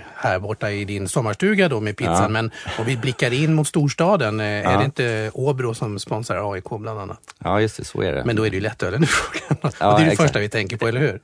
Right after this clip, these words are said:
Speaker 2: Ja, det är det.
Speaker 1: Du, du ska få en, eh, en annan, eh, vin med adress här. Jag
Speaker 2: Vad
Speaker 1: kunde inte
Speaker 2: roligt.
Speaker 1: låta bli. Du ska faktiskt få öppna, jag vill se din första, liksom, reaktion. Det här. Ungefär, vad,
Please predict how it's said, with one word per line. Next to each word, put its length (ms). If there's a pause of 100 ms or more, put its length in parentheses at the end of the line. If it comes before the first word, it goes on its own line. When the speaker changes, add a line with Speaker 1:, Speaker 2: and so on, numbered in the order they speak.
Speaker 2:
Ja, 180 (180)
det 60
är 40
det. 60 (220)
Speaker 1:
Du, 100
du 100
ska 180
få 220
en, 320
eh, 160 (200)
en 140
annan, 360
eh, 180
vin 200
med 100
adress 340
här. 120
Jag 320
Speaker 2:
Vad 20
Speaker 1:
kunde 160
inte 100
Speaker 2:
roligt. 60
Speaker 1:
låta 220
bli. 280 (420)
Du 140
ska 160
faktiskt 200
få 80
öppna, 360
jag 60
vill 140
se 160
din 160
första, 340
liksom, 220
reaktion. 480
Det 80
här. 420 (1600)
Ungefär, 360
vad, 260